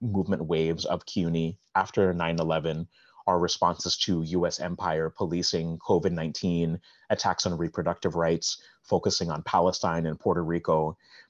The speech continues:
And overall, the book basically shows that the momentous struggles inside one university is a battle for control over social infrastructure. And what it does is it tries to suggest how we can get free more broadly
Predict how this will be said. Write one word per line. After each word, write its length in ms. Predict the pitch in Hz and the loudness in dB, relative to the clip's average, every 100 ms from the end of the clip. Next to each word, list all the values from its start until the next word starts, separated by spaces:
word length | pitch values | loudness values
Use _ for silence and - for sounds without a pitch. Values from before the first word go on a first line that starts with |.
| _ | _
And 300 | - 85 80 82 | -4 -2 -2 0
overall, 560 | 110 120 120 113 117 127 | 2 4 6 6 6 4
the 180 | 110 98 | 0 0
book 220 | 120 123 - _ _ _ _ _ | 0 0 -6 _ _ _ _ _
basically 440 | 104 104 - 104 | -4 -4 -2 0
shows 520 | 95 104 95 92 92 - | 0 2 2 2 -2 -6
that 380 | 92 82 78 | -6 -6 -6
the 100 | - | -8
momentous 640 | 82 85 87 95 104 113 - | -8 -6 -6 -6 -6 -4 -2
struggles 460 | - 87 98 95 | 0 2 2 2
inside 400 | 92 - 87 80 | -2 -2 0 0
one 260 | 82 92 95 | 0 2 2
university 800 | 95 87 82 82 - 82 85 82 - - _ - | 2 2 0 0 0 0 -2 -4 -10 -20 _ 0
is 300 | 87 85 - | 2 2 0
a 100 | 85 | 0
battle 500 | 85 85 98 117 135 | 2 4 4 2 0
for 500 | - 87 82 78 78 | 0 0 2 0 -2
control 520 | 101 90 92 87 98 | -4 0 2 4 4
over 180 | 90 87 | 0 -2
social 360 | 90 80 90 | 0 0 -2
infrastructure. 800 | 87 - 92 - - - - 127 - _ _ _ - | -2 -4 -6 -4 -6 -4 -6 -6 -10 _ _ _ -6
And 280 | 82 82 | -2 -2
what 180 | 82 85 | 0 0
it 120 | 78 | 0
does 220 | 92 90 92 | 4 4 4
is 140 | 82 | -2
it 100 | 80 | -4
tries 280 | - 85 - | -2 -2 0
to 80 | 95 | 0
suggest 440 | - 82 78 - | 0 0 0 0
how 100 | 90 | 0
we 140 | 80 | 0
can 140 | 82 90 | 0 -2
get 180 | 78 - | -2 -2
free 300 | - 92 87 | -2 0 0
more 240 | 87 76 | 0 0
broadly 640 | 78 78 78 76 78 82 | 2 2 2 0 -4 -4